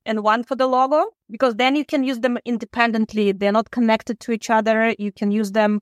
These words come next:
in different places. If you file a combined trademark, you, you have to use it exactly as it was filed. You cannot separate it.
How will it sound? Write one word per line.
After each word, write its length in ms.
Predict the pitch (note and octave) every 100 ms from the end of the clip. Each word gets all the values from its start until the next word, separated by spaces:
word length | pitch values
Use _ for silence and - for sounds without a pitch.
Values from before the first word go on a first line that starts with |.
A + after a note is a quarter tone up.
| -
in 120 | A3
different 360 | G3+ G#3+ B3+ A#3
places. 580 | A3+ G#3 - B2 A#2+ -
If 160 | G#3+
you 80 | A#3+
file 240 | B3 B3 B3+
a 60 |
combined 520 | - A3+ F#3+ F3+ B3
trademark, 560 | - D4 D4 D4 D#4 -
you, 160 | A3+ A3+
you 140 | A3+ A3+
have 260 | A#3 A#3
to 120 | - A3
use 180 | A3+
it 80 | A3 -
exactly 400 | G#3 A3 - B3+
as 80 | A#3+
it 120 | A3
was 160 | G#3+
filed. 520 | - G#3+ F3 D#3 F3 -
You 100 | G#3
cannot 320 | G#3+ G3+ G3
separate 540 | - G3+ - G3 E3
it. 180 | -